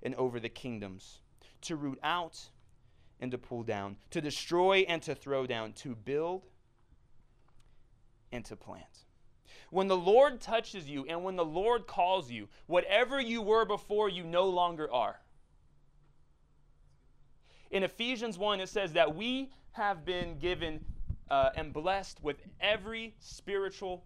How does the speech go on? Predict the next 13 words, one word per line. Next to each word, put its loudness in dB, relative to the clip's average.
blessing -6
in -10
the -8
heavenly -2
places. -12
You -8
know 0
what 0
that 2
means? -10
We -4
have -2
no 0